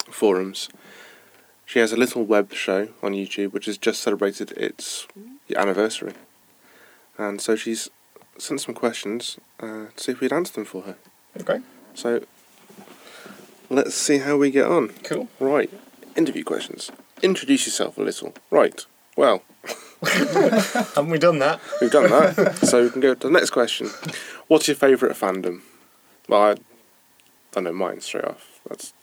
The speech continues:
Speaker 1: Firefly.
Speaker 2: The Firefly,
Speaker 1: Yeah.
Speaker 2: yeah, yeah, yeah,
Speaker 1: But,
Speaker 2: it would be.
Speaker 1: um, Spindles?
Speaker 2: I don't know. Poss-, probably Doctor Who, I would say, is, is my biggest. Certainly at the moment,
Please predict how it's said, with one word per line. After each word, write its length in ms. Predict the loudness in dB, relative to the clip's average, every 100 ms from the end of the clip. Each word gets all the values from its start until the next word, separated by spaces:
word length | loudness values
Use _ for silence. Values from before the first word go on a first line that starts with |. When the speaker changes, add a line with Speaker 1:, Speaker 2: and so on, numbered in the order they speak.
| _
Speaker 1:
Firefly. 480 | -4 -4 -4 -6
Speaker 2:
The 80 | -6
Firefly, 520 | -2 0 0 -4 -4 -2
Speaker 1:
Yeah. 80 |
Speaker 2:
yeah, 100 | -2
yeah, 360 | -2 -8 -10 -12
yeah, 40 | 0
Speaker 1:
But, 260 | 2 2
Speaker 2:
it 60 | -2
would 160 | -8 -10
be. 180 | -12 -12 -20 -20 -8
Speaker 1:
um, 380 | -4 -2 -2 -6 -14 -20 _ _ _ -8
Spindles? 420 | -2 0 -2 -6 -18 -20 -20 -20 -20 -20 -20 -20 -20 -20 -10 -4
Speaker 2:
I 100 | -2
don't 140 | 0
know. 380 | 2 4 4 2 _ _ _ _
Poss-, 320 | -14 -12 -12 -12 -10 -10 -8
probably 300 | -2 -2 -2
Doctor 360 | 0 0 0 -6
Who, 280 | -2 0 0
I 100 | -2
would 160 | -6
say, 380 | -8 -6 -6 -10 -16 -20 -18
is, 180 | -14 -12
is 160 | -12
my 140 | -8 -8
biggest. 300 | -8 -10 -4
Certainly 380 | 2 2 2 -2
at 100 | -2
the 60 | 2
moment, 640 | 2 2 0 -10 -14